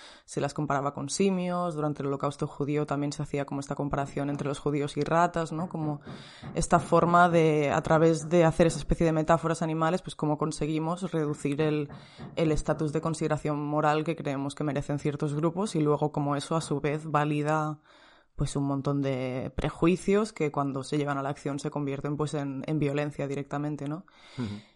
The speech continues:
Speaker 1: Y cómo esto, pues, una potencial forma de revertirlo es precisamente lo que decías, ¿no? Elevar el estatus de los animales al de los humanos, y eso hace que automáticamente desactivas esta forma de deshumanización, ¿no? Si consideramos que los animales están en el mismo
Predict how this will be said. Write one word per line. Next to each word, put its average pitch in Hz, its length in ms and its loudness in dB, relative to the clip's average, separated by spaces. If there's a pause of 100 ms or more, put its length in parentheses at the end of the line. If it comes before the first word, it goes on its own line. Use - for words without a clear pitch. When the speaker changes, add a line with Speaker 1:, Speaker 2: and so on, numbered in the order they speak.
(120)
Speaker 1:
Y 190 120 4
cómo 180 380 4
esto, 175 320 2
pues, - 180 0
una 139 240 0
potencial 147 400 0
forma 151 280 2
de 147 60 2
revertirlo 156 540 2
es 202 60 -2
precisamente 147 520 -4
lo 160 120 2
que 147 80 -2
decías, 143 400 -2
¿no? 147 140 -2
Elevar 147 580 2
el 151 100 -2
estatus 147 360 -4
de 151 100 0
los 143 140 -4
animales 151 800 0
al 151 140 2
de 139 260 -2
los 143 180 -4
humanos, 170 440 0
y 139 60 -2
eso 139 220 0
hace 143 240 0
que - 80 -2
automáticamente 147 920 -2 (440)
desactivas 156 720 2
esta 147 180 -8
forma 143 240 -4
de 139 60 -6
deshumanización, 143 800 -2
¿no? 180 140 -4
Si - 140 -8
consideramos 147 540 -2
que 160 120 -2
los 151 180 -2
animales 156 380 -2
están - 260 -4
en 147 100 -2
el 143 120 -2
mismo 147 560 -2